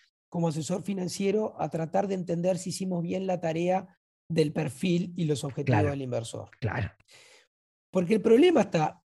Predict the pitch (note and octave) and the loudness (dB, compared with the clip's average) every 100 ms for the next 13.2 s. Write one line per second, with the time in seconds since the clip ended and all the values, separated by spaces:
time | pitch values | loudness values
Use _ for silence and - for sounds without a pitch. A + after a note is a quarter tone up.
0 | _ - - F#3+ - G4+ G#4 E4+ E3+ D#3 | _ -14 -8 -6 -2 -2 0 -2 -2 -4
1 | E3 G#3+ A3 G3 E3+ C#3 D3+ C#3 B2 B2 | -2 0 2 2 0 -2 -4 -4 -4 -4
2 | B2+ D3 D#3 D#3+ G#3 A#3 G3+ F#3 D#3+ - | -4 -4 -4 -4 0 0 0 0 -2 0
3 | C#3+ A#2 B2+ B2 G#3+ G#3+ G3 D#3+ F3 D#3+ | -2 0 -4 -4 -4 -2 -2 -2 -2 -2
4 | B2 A2 _ _ _ _ E3+ D#3+ D3+ F3 | -2 -4 _ _ _ _ 0 0 0 4
5 | G3+ G3 F3+ A#2+ A2 - _ D#3 D3+ F3 | 6 6 4 0 -2 -8 _ -6 -2 -2
6 | G3+ A3 F#3 D#3 F3 F#3 D#3 - A3 A3 | 2 2 2 2 4 4 0 -2 0 0
7 | E3+ C#3+ C#3+ C#3+ G3 G#3+ D#3+ C3+ C#3+ B2 | 0 0 -2 -2 0 0 -2 -4 -2 -2
8 | A#2+ A#2 - _ _ _ _ _ _ _ | -4 -8 -20 _ _ _ _ _ _ _
9 | _ _ F3 F3 F3 F3+ E3+ A#3 C4 A#3+ | _ _ 4 4 4 2 2 4 6 6
10 | F#3 E3 D#3+ D#3+ D#3 G3+ G#3+ F3 D3+ G3+ | 6 6 4 4 2 2 0 0 2 2
11 | F3+ D#3+ C#3 D3 G3+ G3+ - - D3 E3 | 4 2 0 0 2 2 0 0 0 4
12 | G3+ F3 C#3 C#3+ - _ - D3 F3 F3+ | 4 4 0 -4 -6 _ -4 0 2 0
13 | E3+ | -2